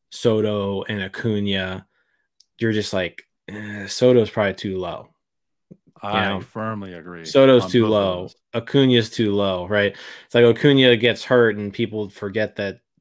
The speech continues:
Speaker 1: he's, like, a walking forty forty guy, um, <laughs> which is just on, I mean, it's like Barry Bonds. He's a right-handed Barry Bonds, basically. Um, he's insane, and he's, like, twenty-two years old.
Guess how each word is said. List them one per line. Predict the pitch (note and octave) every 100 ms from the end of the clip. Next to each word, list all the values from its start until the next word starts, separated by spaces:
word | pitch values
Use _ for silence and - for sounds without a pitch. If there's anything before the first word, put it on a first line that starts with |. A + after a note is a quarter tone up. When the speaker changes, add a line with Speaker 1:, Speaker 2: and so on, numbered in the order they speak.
| _
Speaker 1:
he's, | _ A2 G2+
like, | G#2+
a | G2+
walking | F#2 G2+ G#2 - G#2+
forty | G2 - A#2 A2 G2+
forty | - - A2 G#2 F#2+
guy, | F2+ D#2+ - - - - - -
um, | G2+ G2 F#2+ F2+ F2 - _ _ _
<laughs> | A#2 A#2 A2
which | A2 -
is | A#2 -
just | - G#2 -
on, | G2 G2+ G#2+
I |
mean, | G#2 G#2 G#2
it's | G2+
like | A2+ G2+ G2+ -
Barry | G#2+ B2 B2 A#2+
Bonds. | B2 C3+ B2 G#2
He's |
a | G#2
right-handed | G#2+ A#2 A#2+ A2+ A2+ G2+
Barry | A2 G#2+
Bonds, | G2 A2 A2 G2+
basically. | F#2+ F#2 F2+ - - _ - - _ -
Um, | G#2 G2+ G2 F#2+ F#2+ _ _ _ -
he's | G#2 G2+
insane, | G2+ G2 B2 F#2+
and | F#2+
he's, | G2
like, | F#2+ F#2
twenty-two | - A2+ G#2 -
years | A2 G2+ G#2
old. | A2+ E2+